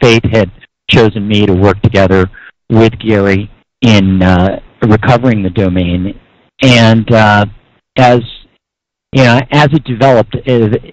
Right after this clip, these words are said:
everything was so dramatic and so exciting and so unique, it just drew me in. So as I went through it, uh, you know, if you're a lawyer, uh, you're usually billing as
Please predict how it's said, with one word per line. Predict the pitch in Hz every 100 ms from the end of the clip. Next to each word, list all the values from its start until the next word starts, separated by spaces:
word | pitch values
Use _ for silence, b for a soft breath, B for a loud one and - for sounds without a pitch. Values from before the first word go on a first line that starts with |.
| _ -
everything | 139 143 131 - 113 104
was | 98 95 -
so | 120 120
dramatic | 113 101 95 92 92 - - _ -
and | 117 104 98 110 - -
so | 131 120
exciting | 117 107 95 95 92 - B B -
and | 107 101 -
so | 110
unique, | 104 104 120 113
it | 104 95
just | 127 104 - 98
drew | 113 107
me | 104 107
in. | 117 92 95
So | - 110 107 98 B B B B B -
as | 135 131
I | 143
went | 143 160 - - -
through | 185 214 123
it, | 113 120
uh, | 131 123
you | - 175
know, | 147
if | 127 143
you're | 127
a |
lawyer, | 147 160 107 104 104 _ -
uh, | 120 117 107 104 - _ _ _
you're | - 127
usually | 123 143 139 107
billing | 98 - 147 143 80 87 -
as | 127